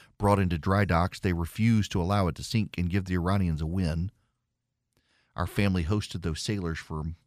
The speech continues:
months. I would wake up some mornings, there'd be sailors asleep on the floor in my bedroom.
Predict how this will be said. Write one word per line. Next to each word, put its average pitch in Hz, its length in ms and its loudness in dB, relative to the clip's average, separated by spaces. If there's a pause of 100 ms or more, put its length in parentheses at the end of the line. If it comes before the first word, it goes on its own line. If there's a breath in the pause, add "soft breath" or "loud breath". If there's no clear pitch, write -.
months. 107 920 2 (480 soft breath)
I 107 120 4
would 101 120 4
wake 101 220 2
up - 140 -2
some 101 180 2
mornings, 98 300 2
there'd 90 160 0
be 87 80 -2
sailors 92 440 0
asleep 95 320 -4
on 87 100 -2
the 85 60 -2
floor 95 300 -2
in 87 100 0
my 95 140 2
bedroom. 73 480 -2